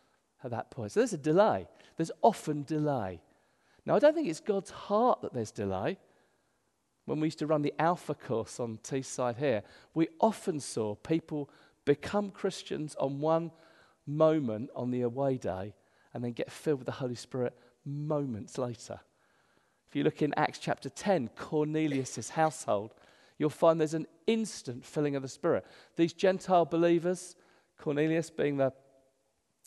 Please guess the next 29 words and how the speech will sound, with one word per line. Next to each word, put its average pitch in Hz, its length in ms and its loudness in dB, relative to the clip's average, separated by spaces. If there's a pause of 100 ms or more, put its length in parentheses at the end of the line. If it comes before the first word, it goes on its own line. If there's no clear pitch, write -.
(120)
centurion, 151 880 2 (460)
uh, 107 260 -2 (380)
he 139 320 0
opened 160 320 2
his 160 140 -2
home 151 360 0 (140)
to 113 260 -4 (880)
Peter 165 480 -2 (240)
to 131 100 -14
come 151 140 0
and 139 100 0
preach 147 300 0
the 147 80 -8
gospel. 143 540 -2 (800)
And 151 160 -2
Peter 247 320 0
said, 170 300 -2
"As 233 240 -4
I 220 80 0
was 196 160 0
proclaiming 196 580 -6
the 165 60 -6
gospel, 151 560 -6 (320)
the 175 80 4
Holy 233 420 -2
Spirit - 380 -4
fell 220 360 0
on 170 180 0
them 185 360 0